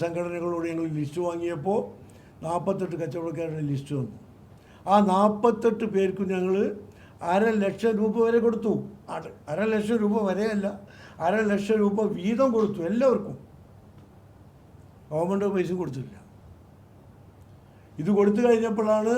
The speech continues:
അഞ്ചാറ് പേര് വന്നത്. "ഞങ്ങളിവിടെ കച്ചവടം ചെയ്തിരുന്നു, ഞങ്ങൾ വ്യാപാരി സംഘടനകളൊന്നും അംഗമില്ലാത്തത്, അംഗത്വം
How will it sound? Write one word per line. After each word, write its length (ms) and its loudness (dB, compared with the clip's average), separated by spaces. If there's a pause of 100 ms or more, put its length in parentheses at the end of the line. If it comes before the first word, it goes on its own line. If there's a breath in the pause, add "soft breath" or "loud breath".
അഞ്ചാറ് 380 2
പേര് 220 0
വന്നത്. 300 -4 (500 loud breath)
"ഞങ്ങളിവിടെ 420 2
കച്ചവടം 400 -4
ചെയ്തിരുന്നു, 400 -2 (520 loud breath)
ഞങ്ങൾ 160 0 (100)
വ്യാപാരി 440 2
സംഘടനകളൊന്നും 680 -4
അംഗമില്ലാത്തത്, 600 -2 (100)
അംഗത്വം 320 -4